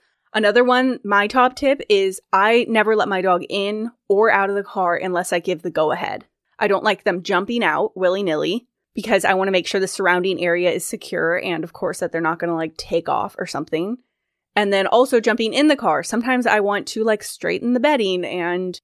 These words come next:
get one or two things out. So they need to go into a sit or at least, like, a calm wait before I, I let them get in. So those are kind of just, like, all the things of, like, think about how your dog is gonna act on your road trip. Um,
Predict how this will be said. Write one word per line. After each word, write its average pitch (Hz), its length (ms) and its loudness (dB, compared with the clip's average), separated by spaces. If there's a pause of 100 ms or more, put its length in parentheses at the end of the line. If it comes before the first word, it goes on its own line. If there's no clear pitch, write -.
get 214 180 0
one 226 160 0
or 240 100 0
two 262 160 0
things 269 280 2
out. 269 280 2
So 196 160 0
they 214 220 4
need 226 200 0
to 220 120 -8
go 196 220 2
into 190 240 -2
a - 80 0
sit - 600 -4 (300)
or 190 140 2
at 180 120 0
least, 214 260 -2
like, 254 160 2
a 165 40 -4
calm 190 420 0
wait 175 440 -4 (120)
before 208 420 4
I, 180 280 2
I 175 120 0
let 160 240 -2
them 160 180 -2
get 151 160 -6
in. 76 220 -10 (420)
So - 140 -2
those 262 200 6
are 302 60 0
kind 277 180 2
of 247 60 -2
just, 247 120 -6
like, 202 260 2
all 202 140 2
the 196 80 -2
things 196 280 -4
of, 185 80 -4
like, 170 200 0
think 247 220 0
about 254 220 2
how 214 140 4
your 196 200 0
dog 165 300 2
is 180 100 -8
gonna 165 280 -2
act 180 380 2 (100)
on 180 160 2
your 156 120 -2
road 127 220 -2
trip. - 300 -6 (920)
Um, 196 360 2